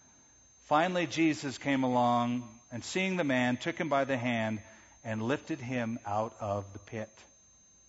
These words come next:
Jesus stands alone in his ability to deliver people from the guilt of sin and draw people to himself. In the midst of our culture stands the cross culture, the gospel.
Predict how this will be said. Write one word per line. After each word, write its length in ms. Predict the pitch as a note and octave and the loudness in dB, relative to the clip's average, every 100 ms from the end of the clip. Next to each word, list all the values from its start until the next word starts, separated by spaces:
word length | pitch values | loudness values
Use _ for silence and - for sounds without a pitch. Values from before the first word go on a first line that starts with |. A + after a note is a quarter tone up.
| _ _ _ _ _ _ _ | _ _ _ _ _ _ _
Jesus 460 | - C#3+ F#3 - G#3 | -4 -2 0 -2 -4
stands 440 | - F3+ D#3+ C#3+ | -2 0 2 0
alone 580 | B2+ A#2+ D3 C#3+ A#2+ A2+ A2 - - | 0 4 4 6 2 -2 -6 -14 -14
in 120 | - A#2 | -8 -4
his 200 | D3+ C#3 | -2 -2
ability 640 | A2 C3+ D#3 B2+ A#2 A#2 - - - | -2 0 2 0 0 -4 -8 -20 -10
to 120 | C#3+ | -8
deliver 420 | A#2 A#2 C3 F#3+ | -4 -2 0 -2
people 440 | F#3 E3 D3 D3+ C3 | -4 -4 -6 -4 -6
from 280 | - B2+ | -4 -6
the 120 | A2+ G#2+ - | -6 -10 -10
guilt 380 | - D#3+ F3 - - _ | -4 -2 -4 -8 -20 _
of 160 | G#2+ - | -12 -10
sin 680 | - - D#3 C3 G#2 A2+ - - - - - | -10 -8 -8 -8 -8 -10 -14 -20 -20 -18 -12
and 120 | G#2+ | -10
draw 300 | G#2 A#2 D3 | -2 0 0
people 380 | D3 D#3 D3+ D3+ | -2 -6 -6 -8
to 180 | D3 | -6
himself. 400 | C3+ C3 D3+ B2+ | -6 -4 -2 -2
In 60 | B2+ | -2
the 80 | B2+ | -4
midst 240 | F#3 - | -4 -6
of 80 | B2 | -2
our 160 | B2+ D#3 | 0 0
culture 420 | - D3+ - A2+ | -2 -6 -6 -10
stands 400 | - B2 A#2+ G#2 | -6 -4 -4 -4
the 120 | G#2 | -10
cross 600 | - B2 G#2 G2 - - - _ - _ _ | -8 -6 -4 -6 -12 -16 -20 _ -20 _ _
culture, 420 | - G#2+ - - - - _ _ _ _ _ - | -8 -8 -8 -14 -20 -20 _ _ _ _ _ -12
the 80 | |
gospel. 520 | G#2+ G2+ F#2+ - F#2 | -2 0 0 -6 -18